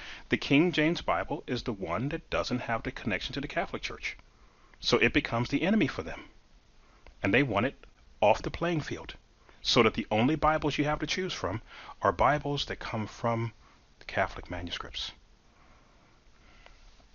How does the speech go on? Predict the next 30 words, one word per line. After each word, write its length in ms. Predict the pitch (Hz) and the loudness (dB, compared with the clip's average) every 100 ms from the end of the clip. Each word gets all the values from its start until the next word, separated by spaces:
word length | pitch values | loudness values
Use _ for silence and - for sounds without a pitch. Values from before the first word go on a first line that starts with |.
| - - - - | -20 -18 -12 -4
We 120 | 104 | 2
didn't 160 | 143 123 | 4 4
ask 180 | 90 - | 0 -4
for 60 | |
this 140 | 85 - | -8 -4
fight. 220 | 104 - - - - - _ _ _ _ _ _ - - | -4 -6 -14 -20 -20 -20 _ _ _ _ _ _ -18 -10
They 80 | |
brought 220 | 90 104 107 | 2 2 2
the 60 | |
fight 220 | - 127 85 | -2 -4 -4
to 80 | |
us. 320 | - - - - - - - _ _ - - | -6 -6 -8 -10 -18 -20 -20 _ _ -20 4
We're 100 | 123 | 10
not 200 | 143 143 | 10 8
threatened 520 | - - 147 131 110 | 2 2 4 4 2
by 120 | 110 104 | 2 2
the 100 | 98 | 2
modern 300 | 98 92 87 | 2 0 -2
versions. 540 | 85 82 143 - - - - - - - - - - - - - - - | -4 -4 -6 -8 -12 -16 -20 -20 -20 -20 -20 -20 -20 -20 -20 -20 -20 2
They're 200 | 131 143 | 10 10
acting 200 | 147 135 | 10 4
like 160 | 127 - | 2 2
they're 120 | 123 | 0
threatened 360 | - 117 123 | 2 2 2
by 160 | 127 170 | 2 4
us. 400 | 233 - - - - - _ _ _ _ _ _ _ - - - | 2 2 -4 -4 -12 -20 _ _ _ _ _ _ _ -20 -14 -4
And 80 | - | -2
they 60 | |
should 240 | - - 240 | 2 2 2
be. 220 | 196 | 0